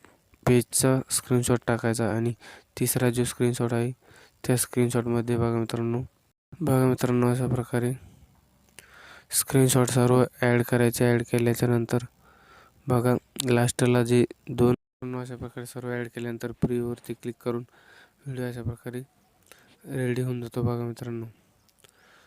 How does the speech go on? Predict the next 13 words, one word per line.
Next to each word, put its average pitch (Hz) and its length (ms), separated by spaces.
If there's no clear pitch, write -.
तर 143 120
व्हिडिओ 123 340
रेडी 120 240
झाल्याच्यानंतर 120 720
एक्सपोर्टवरती 123 960
क्लिक 120 220
करायचं. 120 360
एक्सपोर्टवरती 120 680
क्लिक 120 220
केल्याच्यानंतर 117 600
without 123 260
watermark 120 640
एक्सपोर्ट - 520